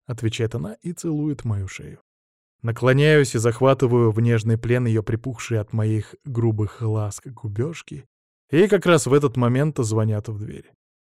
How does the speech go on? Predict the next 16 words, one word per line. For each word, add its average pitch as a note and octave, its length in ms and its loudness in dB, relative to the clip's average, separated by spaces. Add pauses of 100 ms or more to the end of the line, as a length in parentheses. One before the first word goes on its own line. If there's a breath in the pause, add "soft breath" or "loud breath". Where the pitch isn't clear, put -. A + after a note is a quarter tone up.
(440)
«Лежи, A2 520 -2
я D3 240 -4
сам», G#2+ 440 -8
говорю A#2+ 460 4
и, E3 160 -2
натянув C#3 420 0
джинсы A#2+ 340 -2
на A#2 100 0
голое A#2 300 2
тело, F#3+ 340 0
иду D3+ 220 -2
забрать B2 380 0
у - 40 -8
курьера C#3 440 -2
нашу A2 300 -2
жратву. G#2+ 540 -6